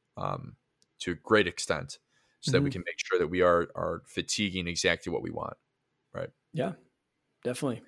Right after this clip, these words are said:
Speaker 1: So, I don't know. Do you have any other tips or pointers for this stuff?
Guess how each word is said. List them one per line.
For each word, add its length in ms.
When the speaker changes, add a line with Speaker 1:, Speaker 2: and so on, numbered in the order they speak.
Speaker 1:
So, 280
I 40
don't 100
know. 60
Do 80
you 40
have 80
any 120
other 200
tips 320
or 40
pointers 400
for 120
this 120
stuff? 340